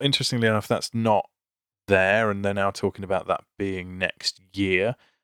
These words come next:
um, which makes me think the other thing that we got right was the, the hardware iterations. I said we were, they were gonna talk about the, um,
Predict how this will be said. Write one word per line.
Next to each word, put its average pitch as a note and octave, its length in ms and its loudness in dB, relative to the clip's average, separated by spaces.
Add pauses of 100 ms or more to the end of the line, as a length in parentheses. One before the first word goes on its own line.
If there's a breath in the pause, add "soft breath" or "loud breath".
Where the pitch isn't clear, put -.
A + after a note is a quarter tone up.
(180)
um, F2+ 560 -4 (300)
which G#2+ 220 -4
makes A#2+ 220 -2
me A2 80 0
think G#2 180 -4
the G#2+ 80 2
other A#2 140 2
thing G2+ 160 -4
that F2 80 -6
we F#2 80 -8
got F2+ 160 -2
right F#2 200 2
was - 200 -12
the, F2+ 420 -4
the - 80 -20
hardware G2 380 4
iterations. F#2 500 -2
I G2+ 80 6
said F#2+ 300 0
we F#2+ 100 -2
were, F2+ 60 -4
they F#2 180 -6
were F2+ 60 -4
gonna F2+ 120 -6
talk - 240 -2
about F2+ 260 -4
the, F2 380 -4
um, E2+ 200 -6